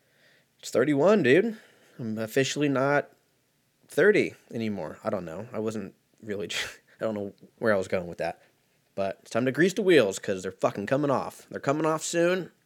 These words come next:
And I, uh, it's, that's just what that is. But,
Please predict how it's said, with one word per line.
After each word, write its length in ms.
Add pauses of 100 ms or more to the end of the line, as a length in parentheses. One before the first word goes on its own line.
(120)
And 680 (760)
I, 380
uh, 460 (1300)
it's, 140 (100)
that's 240
just 180
what 140
that 160
is. 280 (120)
But, 240